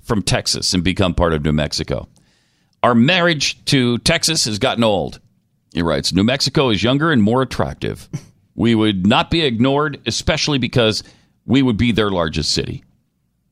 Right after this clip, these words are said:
Y'all, we need a divorce." <laughs> Um, he said most Texans don't even know about El Paso, except maybe those who've driven through El Paso on their way to Arizona or California.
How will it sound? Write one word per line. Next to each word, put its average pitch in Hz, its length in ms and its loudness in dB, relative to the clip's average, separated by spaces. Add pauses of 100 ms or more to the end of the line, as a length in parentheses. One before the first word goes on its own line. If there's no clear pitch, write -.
(300)
Y'all, 139 500 0 (160)
we 101 140 2
need 117 180 0
a 123 60 -4
divorce." 95 600 -2 (920)
<laughs> - 80 -12 (1400)
Um, 98 460 2
he 143 200 0
said 131 440 0
most 190 360 0
Texans 170 400 -2
don't 170 180 0
even 147 280 0
know 156 240 2
about 107 380 -2
El 104 140 0
Paso, 95 460 0
except 143 460 -2
maybe 135 500 0
those 135 320 -2
who've 113 160 -2
driven 120 500 2 (600)
through 156 300 2 (220)
El 120 180 0
Paso 113 400 2
on 104 100 2
their 101 80 2
way 107 240 2
to 95 340 0
Arizona 101 720 2
or 90 260 -2
California. 95 760 -2